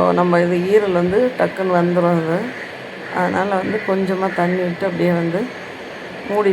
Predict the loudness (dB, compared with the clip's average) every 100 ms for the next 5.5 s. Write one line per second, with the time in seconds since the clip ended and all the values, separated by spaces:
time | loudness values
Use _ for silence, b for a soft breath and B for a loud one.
0 | 0 -4 -4 -4 -2 0 0 -2 -6 -12
1 | -8 0 2 2 0 -4 -6 -8 -6 -6
2 | -6 -10 -12 -14 -14 -6 -2 0 2 2
3 | 2 0 -2 -4 -10 -12 -6 -4 0 0
4 | -2 -4 -2 -2 -2 -4 -4 -4 -6 -6
5 | -6 -6 -6 -6